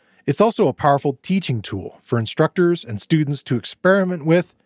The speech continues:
and explore Python code. Christopher shares a recent Python enhancement proposal about formalizing the grammar for F strings. The pep describes a reduction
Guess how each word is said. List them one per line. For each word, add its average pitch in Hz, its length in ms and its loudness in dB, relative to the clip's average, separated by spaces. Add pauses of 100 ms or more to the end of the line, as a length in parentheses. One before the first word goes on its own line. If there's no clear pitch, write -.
(140)
and 196 260 2
explore 127 520 -2
Python 113 480 -2
code. 90 380 -6 (420)
Christopher 135 540 0
shares 135 340 4
a 131 40 0
recent 127 440 0
Python 143 400 2
enhancement 123 500 -4
proposal 147 560 0 (320)
about 139 280 2
formalizing 143 760 0
the 123 80 -4
grammar 127 480 0 (140)
for - 120 2
F 160 160 0
strings. - 520 -12 (540)
The 147 80 2
pep - 200 0
describes 123 460 -2
a 120 60 -2
reduction 113 540 0